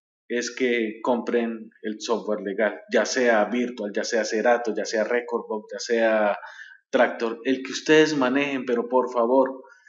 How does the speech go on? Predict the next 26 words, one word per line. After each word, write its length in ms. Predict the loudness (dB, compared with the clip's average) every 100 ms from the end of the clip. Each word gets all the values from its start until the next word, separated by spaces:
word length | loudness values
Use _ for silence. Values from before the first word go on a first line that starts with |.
| _ _
por 180 | -2 2
favor, 340 | 2 4 2
por 160 | 0 0
favor, 480 | 2 2 0 -4 -16 _ -20 _ -16
intentemos 560 | -6 -4 -2 -2 -2
comprar 540 | -4 -4 2 2 2 -4 -18 _
legal, 480 | -6 0 2 2 -2 -12
entremos 420 | -4 -2 -2 -4
en 60 | -4
el 140 | -2
mundo 340 | -2 0 0
de 80 | 2
la 200 | 0 -4 -10 -10
legalidad. 520 | -6 -4 -2 -2 -4 -10 _ _ _ -20 -20 _ _
Eh, 380 | -2 0 2 2
lamentablemente 760 | 2 2 4 4 4 0 2 2
este 180 | 2 -2
es 80 |
un 120 | 0 2
mal 220 | 2 2
que 120 | -2
nos 280 | 0 -2 -2
dejaron 920 | -2 0 2 4 4 2 0 -4 -6
en 160 | -8 -6
los 180 | -6 -6
años 240 | -6 -8